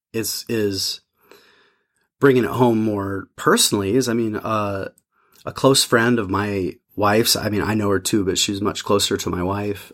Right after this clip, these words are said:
Um, I mean, she just passed away from cancer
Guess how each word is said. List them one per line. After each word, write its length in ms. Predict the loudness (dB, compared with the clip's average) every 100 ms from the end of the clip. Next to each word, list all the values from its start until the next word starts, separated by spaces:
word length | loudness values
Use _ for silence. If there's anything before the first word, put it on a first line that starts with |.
| -8
Um, 460 | -6 -4 -6 -10 _ -20 -20 -20 -20 _ _ _ _ _ _
I 40 | -2
mean, 140 | 2
she 160 | 4 4
just 240 | 4 4
passed 260 | 2 2 4
away 180 | 2
from 240 | 2 -2 -2
cancer 600 | 0 0 2 2 2